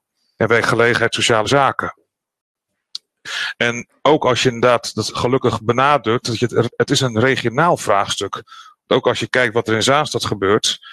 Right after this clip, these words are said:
eh, in de Eimond, zie je ook dat een aantal van die, eh, havengebieden en industriegebieden wordt wel degelijk naar gekeken om daar ook, eh, woningen van te maken. Maar ook zelfs een, een discussie in Haarlem die nooit stopt.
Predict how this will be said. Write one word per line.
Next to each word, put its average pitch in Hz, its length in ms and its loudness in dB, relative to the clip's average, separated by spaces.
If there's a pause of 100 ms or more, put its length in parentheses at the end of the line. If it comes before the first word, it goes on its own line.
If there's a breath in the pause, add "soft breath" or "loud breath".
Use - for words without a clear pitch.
(360 loud breath)
eh, 104 440 0
in 117 120 -4
de 120 60 2
Eimond, 120 760 -2
zie - 220 0
je 123 120 4
ook - 500 0 (440)
dat 117 160 0
een 123 100 0
aantal 139 300 2
van 107 260 -2
die, 104 300 2
eh, 101 240 2 (300)
havengebieden 117 1040 0
en 107 180 -4
industriegebieden 107 800 0 (360 loud breath)
wordt 123 180 0
wel 117 120 0
degelijk 135 300 2
naar 110 120 2
gekeken 104 440 0
om 113 120 -2
daar 113 240 2
ook, 117 380 -2
eh, 117 140 2
woningen 131 420 2
van 107 140 -4
te 110 100 -4
maken. 101 460 -2 (240 loud breath)
Maar - 140 0
ook 143 200 2
zelfs - 560 2
een, 110 240 -2
een 110 160 -4
discussie 113 460 0
in 113 80 -2
Haarlem 123 360 2
die 110 140 -2
nooit 113 220 2
stopt. - 500 -2